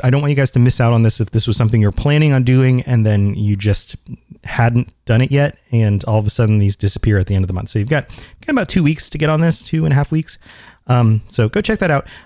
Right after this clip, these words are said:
All right, so let's move on with this episode. The first location that I want to highlight is the White Springs Resort. And most of you guys have probably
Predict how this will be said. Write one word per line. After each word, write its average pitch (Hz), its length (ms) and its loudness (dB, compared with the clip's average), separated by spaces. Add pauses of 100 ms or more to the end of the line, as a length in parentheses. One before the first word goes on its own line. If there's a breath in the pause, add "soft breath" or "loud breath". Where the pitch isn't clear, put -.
All 226 80 0
right, 117 180 -2
so - 140 -4
let's 185 180 -2
move 233 220 2
on 151 500 0 (220)
with 135 480 0 (160)
this 135 300 0
episode. 101 680 -2 (920 soft breath)
The 151 60 -4
first - 580 -2 (120)
location 135 600 0
that 101 100 2
I 101 60 0
want 123 260 -2
to 135 80 -2
highlight 113 640 -4 (1000)
is 135 500 0 (300)
the 123 160 0
White 123 280 -2
Springs 120 360 0
Resort. 98 460 -2
And 123 160 2
most 247 220 0
of 214 100 0
you 202 100 0
guys 151 220 0
have 117 180 -4
probably 113 880 2